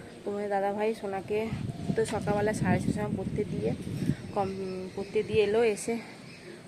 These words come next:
ফুল টুল তুললো, কাজকর্ম বসেই ছিল, গান শুনছিল, যাই হোক। দিয়ে তারপর আবার সোনাকে আটটার সময় গিয়ে আবার নিয়ে কম্পিউটার দিয়ে বাজার করে তারপরে আসবে। আজকে তো শুক্রবার, নিরামিষ,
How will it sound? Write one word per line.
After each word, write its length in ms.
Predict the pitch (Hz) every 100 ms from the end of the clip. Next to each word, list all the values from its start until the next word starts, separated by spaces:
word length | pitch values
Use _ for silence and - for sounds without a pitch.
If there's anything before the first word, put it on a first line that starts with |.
| -
ফুল 180 | 226 208
টুল 140 | 220 220 214
তুললো, 280 | 208 208 233 226
কাজকর্ম 360 | 190 - 202 208 180 - - - - - - - - - 185
বসেই 300 | 180 233 262
ছিল, 160 | - 185 175 -
গান 140 | 190 180 -
শুনছিল, 300 | 190 185 208 240 214
যাই 140 | 180 220
হোক। 100 | 269 - - - - - 190
দিয়ে 160 | 202 226
তারপর 280 | 208 185 208
আবার 140 | 196 214
সোনাকে 260 | 202 196 196 214
আটটার 260 | 190 202 190
সময় 240 | 220 214 202
গিয়ে 120 | 208 214
আবার 200 | 202 196
নিয়ে 240 | 196 240 320 - - -
কম্পিউটার 460 | 180 190 180 202 190
দিয়ে 140 | 214 359 302 - - - - -
বাজার 300 | 170 165 180 -
করে 200 | 208 285 - -
তারপরে 280 | - 170
আসবে। 300 | 170 175 -
আজকে 240 | 285 190 196 -
তো 40 | 175
শুক্রবার, 340 | - 214 254
নিরামিষ, 480 | 277 202 190 190 254